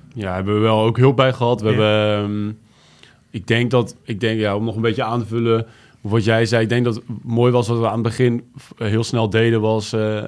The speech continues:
Speaker 1: ook een soort structuur erin brengen. Want we, we, we begonnen met z'n drieën. Eén van ons is nu, eh, eh, gestopt, zijn we met z'n tweeën over. Maar wat we heel snel deden was heel snel een soort structuur aanbrengen van, "Oké, we gaan, eh, we geloven er alle drie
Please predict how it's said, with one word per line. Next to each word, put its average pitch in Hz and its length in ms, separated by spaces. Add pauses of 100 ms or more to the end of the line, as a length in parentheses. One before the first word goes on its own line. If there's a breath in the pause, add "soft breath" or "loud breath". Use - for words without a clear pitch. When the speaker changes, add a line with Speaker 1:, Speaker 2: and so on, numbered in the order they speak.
Speaker 1:
ook 113 200
een - 60
soort 113 140
structuur 139 540
erin 135 220
brengen. 123 320
Want 107 180
we, 104 80
we, 101 420
we 101 240
begonnen 117 340
met 117 140
z'n 110 80
drieën. 135 420 (320 loud breath)
Eén 117 160
van 110 80
ons 107 120
is 104 80
nu, 107 300
eh, 104 140 (400)
eh, 101 60
gestopt, 98 260
zijn 104 120
we 104 60
met 101 100
z'n - 60
tweeën 104 220
over. 120 400 (400 loud breath)
Maar 104 140
wat 110 180
we 110 60
heel 120 140
snel 117 220
deden 117 280
was 117 340 (260 soft breath)
heel 101 100
snel 120 120
een 117 60
soort 123 120
structuur 131 440
aanbrengen 113 380
van, 107 100
"Oké, 107 260
we 107 80
gaan, 104 340
eh, 101 140 (260)
we - 60
geloven 123 380
er 135 60
alle 127 220
drie 120 460